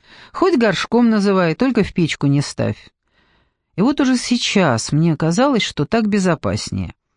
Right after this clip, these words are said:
Не особенно умно, конечно, но я думала, что мы, две женщины, одинокие, беззащитные, будем гораздо более беззащитны, чем женщина с сыном. Поэтому я ничего не меняла в этом отношении.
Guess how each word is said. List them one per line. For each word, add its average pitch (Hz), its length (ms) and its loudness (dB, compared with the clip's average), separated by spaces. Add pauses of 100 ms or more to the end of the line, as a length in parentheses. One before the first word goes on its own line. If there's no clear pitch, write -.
(220)
Не 330 380 0
особенно 185 420 2
умно, 233 240 2
конечно, 226 580 0 (600)
но 196 80 4
я 294 180 4
думала, 269 320 4
что - 220 0
мы, 214 180 4
две 185 200 2
женщины, 185 640 2
одинокие, 185 580 2
беззащитные, 175 760 0
будем 202 300 2
гораздо 190 400 2
более 185 320 2
беззащитны, 196 640 0
чем 170 340 0 (200)
женщина 190 640 2
с - 60 -4
сыном. 107 460 -2 (520)
Поэтому 226 340 2
я 190 180 2
ничего 180 360 0
не 175 140 2
меняла 190 420 0
в 151 40 0
этом 143 220 -2
отношении. 127 720 0